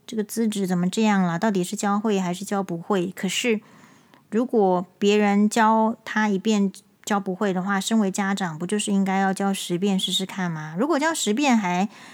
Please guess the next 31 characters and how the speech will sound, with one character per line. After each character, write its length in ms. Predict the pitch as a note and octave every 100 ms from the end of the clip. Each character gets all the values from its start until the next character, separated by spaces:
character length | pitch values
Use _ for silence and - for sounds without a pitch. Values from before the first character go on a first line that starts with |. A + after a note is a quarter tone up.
| -
还 120 | -
不 120 | A#3 F#4
会 220 | G#4+ C4
的 100 | A3
话， 240 | C#4 G#3
不 120 | F3+
要 160 | C#4+ C4+
说 200 | - B3
小 140 | A#3+
孩 140 | D3 E3
子 120 | F#3+
笨 240 | - A#3
了， 120 | E3 E3
是 120 | A#3+
我 80 | F3
们 140 | D#3+
家 140 | G3+
长 180 | G3 D#3+
自 140 | - F#3
己 120 | F3
笨 240 | - F3 A3
吧， 200 | G3 G3
承 180 | - F3
认 220 | G#3 F#3+
吧， 240 | - D#3+ - - _ _ _
是 180 | - B3
吧？ 280 | A3 D#3+ - - - - _
好， 200 | G#3+ F#3
就 120 | D4+
是 40 |
说 240 | E4+ F4+